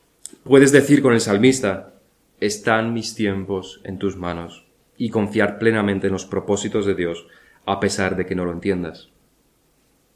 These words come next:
Es decir, eliminar las quejas, eliminar el "¿por qué a mí?", eliminar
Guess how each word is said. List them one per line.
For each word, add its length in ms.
Es 140
decir, 440
eliminar 420
las 200
quejas, 480
eliminar 460
el 200
"¿por 220
qué 180
a 100
mí?", 340
eliminar 800